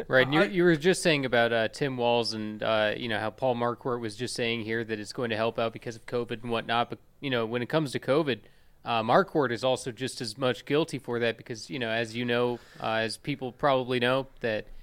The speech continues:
Speaker 1: he was voting against ending the emergency powers by Tim Walz. So, you know, that's obviously why he's in this position, because he's a guy who's gonna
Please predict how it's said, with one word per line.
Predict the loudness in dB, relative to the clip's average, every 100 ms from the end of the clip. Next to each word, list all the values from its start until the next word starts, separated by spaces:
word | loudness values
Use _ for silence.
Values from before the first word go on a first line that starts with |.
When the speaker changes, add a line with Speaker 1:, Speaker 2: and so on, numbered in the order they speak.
| -12 -4
Speaker 1:
he | -2
was | -2
voting | 0 0 0
against | 0 0 -2 -4
ending | -4 -4 -4
the | -6
emergency | -6 -6 -6 -10 -8
powers | 0 2 2
by | 0 -2
Tim | 0 -2
Walz. | 2 4 2 0
So, | -2 -2 -4 -16 _ -6
you |
know, | 4
that's | 6 6
obviously | 4 2 0 -4
why | 2 2
he's | 2 -4
in | -4
this | -6 -10
position, | -8 -4 -4 -4
because | -8 -6
he's | -6 -4
a | 2
guy | 2
who's | 2 -2
gonna | -4 -4